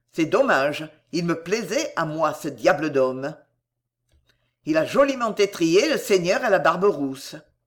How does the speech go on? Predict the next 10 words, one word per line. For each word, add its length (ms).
Et 100
de 120
quel 300
air 200
il 120
a 60
traité 360
le 80
roi 240
lui-même. 680